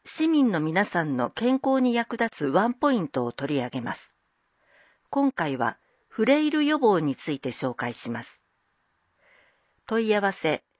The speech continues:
健康増進センター。電話、零四九二五二三七七一。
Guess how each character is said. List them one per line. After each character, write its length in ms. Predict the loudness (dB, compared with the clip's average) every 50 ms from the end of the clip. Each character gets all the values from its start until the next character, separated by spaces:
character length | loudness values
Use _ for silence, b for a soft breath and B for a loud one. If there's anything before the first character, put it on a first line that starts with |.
| _ _ _ _ _ -4
健 260 | 2 2 2 2 2 0
康 200 | 0 0 0 2
増 220 | 2 2 2 2
進 280 | 2 -2 -2 -2 -2 -2
セ 200 | -2 -2 -2 -2
ン 60 | -4
タ 480 | -4 -4 -4 -2 -2 -4 -6 -8 -12 _ _ _ _ b b b b b b b b b b
ー。 60 | -2
電 260 | 0 0 0 0 0
話、 260 | 2 2 2 2 0 _ _ _ _ _ _ _ _ -4
零 300 | 4 4 6 6 6 4
四 240 | 2 0 0 0 -2
九 440 | -4 -8 -4 -2 -2 -2 -2 -6 -10 _ _ _ _ -2
二 280 | 2 4 4 4 4 2
五 280 | 0 0 0 0 0
二 300 | 0 0 0 0 0 -2 _ _ _ _ _ -16
三 360 | -6 0 2 4 4 4 4
七 240 | 2 2 0 0 -2
七 300 | -2 -2 -2 -2 -2 -4
一。 440 | -4 -8 -12 -14 -16 -14 -16 -16